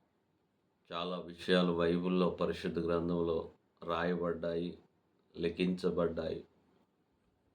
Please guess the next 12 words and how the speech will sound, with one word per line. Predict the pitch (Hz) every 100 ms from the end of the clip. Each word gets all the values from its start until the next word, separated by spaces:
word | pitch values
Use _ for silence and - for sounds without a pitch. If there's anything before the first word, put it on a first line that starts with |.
| _ _ _ _ _ _ _ _ _ _ _ _ _ 90
అప్పుడున్నటువంటి | 87 92 92 101 92 98 95 90 90 82 - _ _ _ _ _ -
పరిస్థితుల | 90 - - 90 92 90
ప్రభావాన్ని | 90 87 90 90 90 90 85
బట్టి | 85 - 87
రాయబడ్డాయి. | 85 85 87 85 90 82 85 82 90 90 _ _ _ _ _ _ _ _
ఇప్పుడు | 98 101 104
మనకి | 95 92 101 101
బుద్ధి | 87 92 92
కలుగుటకు | 92 95 90 90 90 87
వీటిని | 90 90 90 90 123 - _ _ _ _ _ _ _ _ _ _ _ _ _ _ -
రాబో | 87 90 92 98 95
వారికిని, | 90 87 87 87 92 98